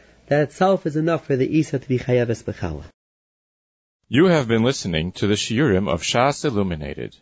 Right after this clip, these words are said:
Speaker 2: Shas Illuminated is a non-profit organization dedicated to broadening the learning of those studying the DAF worldwide.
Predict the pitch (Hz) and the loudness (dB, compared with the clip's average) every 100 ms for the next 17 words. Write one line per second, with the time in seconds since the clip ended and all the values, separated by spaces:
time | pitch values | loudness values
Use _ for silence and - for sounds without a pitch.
0 | _ _ _ _ - - 139 170 143 123 | _ _ _ _ -4 0 0 0 -2 0
1 | 117 85 78 80 104 101 95 101 147 - | 0 0 -2 -2 -4 -2 0 0 -2 -2
2 | 135 135 131 101 110 113 104 92 98 98 | -2 -2 -2 -2 -2 -2 -6 0 0 0
3 | - 78 98 139 156 - 85 82 - 80 | -4 -6 0 0 0 0 0 -2 -6 -4
4 | 104 135 147 131 123 123 110 104 82 80 | 0 2 0 -2 -2 -2 0 0 -4 -10
5 | - 82 95 120 - - 107 104 101 95 | -14 -4 -2 -2 -2 -2 0 0 -2 -4
6 | 98 98 95 - - 95 92 87 85 78 | -2 0 0 -4 -14 -4 -2 0 0 0
7 | 71 | -2